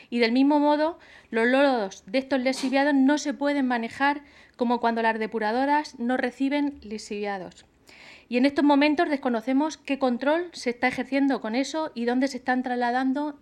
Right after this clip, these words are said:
dichos lodos. Los mismos deberían de llevarse a vertederos especiales porque si acaban en el campo terminarán también contaminando el suelo.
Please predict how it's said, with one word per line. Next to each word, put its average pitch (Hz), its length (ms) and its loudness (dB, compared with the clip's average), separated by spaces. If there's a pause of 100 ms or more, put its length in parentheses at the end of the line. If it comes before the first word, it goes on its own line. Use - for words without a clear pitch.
dichos 214 420 -8
lodos. 185 460 -10 (520)
Los 233 160 0
mismos 277 320 4
deberían 247 340 2
de 254 80 2
llevarse 262 340 2
a 294 40 2
vertederos 247 440 -2
especiales 254 680 -6 (120)
porque 214 320 -8
si - 140 -6
acaban 240 340 0
en 254 80 -2
el 247 160 -4
campo 247 460 -4 (300)
terminarán 220 600 -2
también 247 420 -2
contaminando 202 640 -8
el 185 60 -14
suelo. 170 360 -14